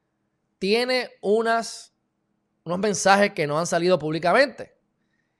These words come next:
Y eso se obtuvo del... ¿quién? De persona dos, de su padre. Y esto es lo que le dice Sixto George, supuestamente, a Maceira. Le dice, número dos, este, el, los mensajes de Telegram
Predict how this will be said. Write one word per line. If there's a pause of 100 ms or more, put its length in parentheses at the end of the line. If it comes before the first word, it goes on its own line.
(100)
Y
eso
se
obtuvo
del... (300)
¿quién? (400)
De
persona
dos, (160)
de
su
padre. (960)
Y
esto
es
lo
que
le
dice
Sixto
George,
supuestamente, (220)
a
Maceira. (1000)
Le
dice,
número
dos, (460)
este,
el,
los
mensajes
de
Telegram